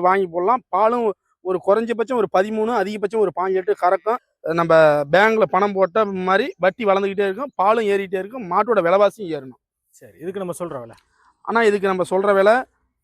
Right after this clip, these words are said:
Speaker 1: எழுபத்தி மூணு ரூபா விலை சொல்றோம்னா, அதுலயும் முன்ன பின்ன குறைச்சி முன்ன பின்ன பண்ணிக்கலாம். ஆனா, ஒரு சந்தன பிள்ளைய ரெண்டு பல்லுல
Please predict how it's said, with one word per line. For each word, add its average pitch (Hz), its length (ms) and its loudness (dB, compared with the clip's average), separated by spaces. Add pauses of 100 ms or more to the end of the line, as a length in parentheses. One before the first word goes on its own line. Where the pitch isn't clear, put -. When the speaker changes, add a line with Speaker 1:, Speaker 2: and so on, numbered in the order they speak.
Speaker 1:
எழுபத்தி 202 380 -2
மூணு 196 160 -2
ரூபா 214 120 2
விலை 190 140 2
சொல்றோம்னா, 185 420 -2
அதுலயும் 208 360 0
முன்ன 202 160 -2
பின்ன 208 240 -6
குறைச்சி 185 280 -4
முன்ன 175 200 -6
பின்ன 170 200 -6
பண்ணிக்கலாம். 147 440 -8 (600)
ஆனா, 170 180 6 (100)
ஒரு 165 200 8 (320)
சந்தன 202 420 4
பிள்ளைய 175 320 6
ரெண்டு 190 340 6
பல்லுல 196 360 6